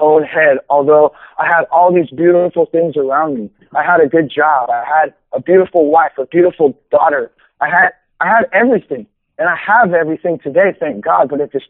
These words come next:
time, I really did have a lot of things to be grateful about, but I just, I was so blinded by it. So I finally, after pondering it for about a week, I finally just got to a point, I think it was on a Sunday, and I sat my wife down.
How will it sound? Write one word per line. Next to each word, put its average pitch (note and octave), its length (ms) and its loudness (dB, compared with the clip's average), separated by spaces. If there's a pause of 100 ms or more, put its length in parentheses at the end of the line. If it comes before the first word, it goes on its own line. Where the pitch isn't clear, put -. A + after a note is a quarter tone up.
time, F#3+ 300 -2 (340)
I E3 100 -2
really F#3+ 340 4
did G3 240 2
have F#3 260 0
a E3 60 0
lot E3 260 0
of D#3+ 120 -12
things F#3 280 -4
to D3 80 -6
be D3+ 280 0 (280)
grateful E3+ 480 0
about, C3+ 260 0
but C#3+ 120 -2
I C#3+ 100 2
just, D#3+ 240 -2 (180)
I D#3 120 0
was D3 200 -2
so F#3 140 4
blinded D3 560 0
by A2+ 200 -2
it. - 160 -18 (840)
So - 120 2
I - 140 0
finally, A3 460 4 (320)
after E3 200 -2
pondering G3+ 540 2
it D#3+ 160 2
for E3+ 160 2
about E3 220 2
a C3+ 80 0
week, D3+ 500 0 (640)
I E3 200 0
finally F#3+ 320 0
just E3 260 -4
got F3 260 0
to F#3 100 0
a E3 60 2
point, E3+ 440 0 (180)
I - 80 -8
think F3+ 220 -6
it F3+ 100 2
was E3 140 -2
on E3 140 0
a - 40 -10 (120)
Sunday, D#3+ 520 2 (140)
and D3+ 100 -6
I C#3 80 -2 (160)
sat E3+ 160 2
my E3+ 140 0
wife D#3 340 2
down. D#3 380 -2